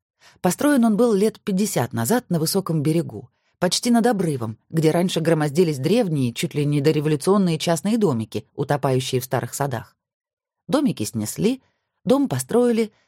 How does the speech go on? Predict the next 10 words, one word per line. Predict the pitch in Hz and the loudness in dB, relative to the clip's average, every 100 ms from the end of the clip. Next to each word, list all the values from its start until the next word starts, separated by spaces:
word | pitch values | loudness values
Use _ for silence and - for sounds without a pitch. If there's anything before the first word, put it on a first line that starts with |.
| - | -6
собирались | - 175 170 170 156 | 0 2 2 2 0
рядом | 175 165 156 | 0 2 0
ещё | 151 190 294 | -2 -2 -2
что-то | - 175 139 | -2 -2 -2
строить, | - 139 131 - | -2 0 0 0
но | 202 294 | 0 2
вовремя | 247 269 262 | 0 0 -2
спохватились. | 254 139 127 117 - 127 127 - _ _ _ _ _ | -2 -4 -6 -6 -4 -4 -4 -10 _ _ _ _ _
Грунт | 196 302 208 - | -4 0 0 -2
слабоват. | - 143 131 113 110 - | -6 -2 -2 -2 -6 -16